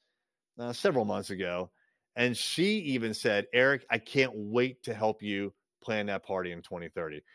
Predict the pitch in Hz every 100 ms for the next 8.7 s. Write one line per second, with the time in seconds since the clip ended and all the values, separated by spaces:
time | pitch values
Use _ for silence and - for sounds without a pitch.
0 | - - 135 165 143 147 _ _ 127 123
1 | 143 160 190 165 160 - 135 131 123 123
2 | 117 113 - 143 139 123 113 104 107 104
3 | 104 95 101 104 104 113 101 101 95 113
4 | 107 101 95 101 98 101 107 104 104 127
5 | 127 120 - 143 160 _ _ _ _ _
6 | _ 92 95 131 190 147 123 131 139 180
7 | 175 101 _ - 135 175 165 127 127 131
8 | 208 127 110 - 107 95 87